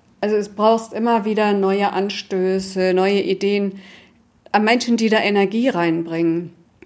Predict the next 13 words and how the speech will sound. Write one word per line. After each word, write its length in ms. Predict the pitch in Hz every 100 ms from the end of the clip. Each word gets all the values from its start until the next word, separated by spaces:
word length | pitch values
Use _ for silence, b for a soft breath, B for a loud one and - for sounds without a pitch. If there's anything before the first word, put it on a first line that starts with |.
| -
Und 220 | 240 190
das, 260 | 202 190 -
bei 180 | - 202
den 220 | 196 196
sozialen 480 | 196 190 185 185 196
Netzwerken 460 | 202 196 202 202
ist 180 | 202 190
es 160 | 202 -
vielleicht 520 | 202 190 196 190 -
noch 160 | 185 180
stärker, 680 | - 180 175 233 240 220
weil 360 | 196 196 196 196 B B B B B B B _ _ _ _ _
du 520 | - 180 202 196 185